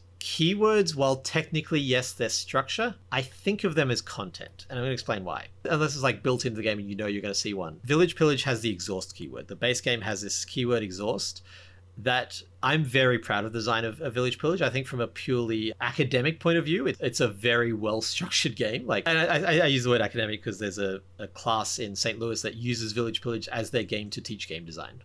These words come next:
Um, like, they, they pull this out because, again, it's my game, I realize that, but it, it, it does a lot of things very elegantly, and I'm very proud of it. The one kind of fly in the ointment for me is the exhaust keyword. Because in Village Pillage, everyone gets the same four cards at the start.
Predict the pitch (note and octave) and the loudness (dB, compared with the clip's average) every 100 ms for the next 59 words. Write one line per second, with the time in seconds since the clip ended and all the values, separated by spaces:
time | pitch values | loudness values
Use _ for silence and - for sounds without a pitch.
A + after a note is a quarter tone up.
0 | - - G2+ F2+ F#2+ F#2+ A2 A2+ G#2 A#2 | -20 -16 -12 -8 -8 -6 -6 -4 -6 -6
1 | G#2 G#2+ G#2 - - - - - B2 C#3+ | -4 -2 -4 -6 -18 -18 -18 -8 -4 2
2 | A#2+ - - - F3 E3 G2 C3+ A#2+ G#2 | 2 0 -4 -2 4 4 4 2 2 2
3 | G2 F#2+ F#2 F#2+ A2 C#3+ D3+ - E3 F3 | 0 -2 -2 -4 -2 0 0 2 4 6
4 | D#3+ D#3 - C3+ B2+ - B2+ A#2+ A#2+ B2+ | 6 4 4 -2 -2 2 4 2 0 2
5 | B2 A2 - G#2 F#2+ F#2+ G2+ F#2 G#2+ G#2 | 4 2 -4 -6 -6 -4 -6 -2 -2 -2
6 | F#2 D2+ - - - - - D#3 C#3+ E3+ | -4 -10 -14 -20 -20 -20 -4 2 4 2
7 | F3+ E3+ D3+ C3 - - - - B2 C3 | 2 2 2 0 -8 -12 -6 2 4 4
8 | C#3+ A#2 G#2+ A2+ C#3+ G3 - E3 A3+ B3 | 2 0 -2 -2 -4 -6 -4 -4 -4 -4
9 | D3 G#2 A#2 F2+ A#2+ G2+ - - D2+ - | -4 -2 -2 -2 -4 -4 -4 -10 -14 -14
10 | - - - - - - - B2+ C#3+ C3 | -18 -20 -20 -20 -20 -20 -6 -4 2 2
11 | - D#3+ E3+ F#3+ F3 D#3+ D3 B2 C#3 C#3+ | 2 2 8 8 8 4 4 2 0 2
12 | D#3 C3+ - - C3+ B2+ C3 B2 A#2+ A2 | 0 -2 -2 2 2 2 0 0 2 0
13 | F#2 G2 - C#3+ G#3 | 0 -6 2 4 4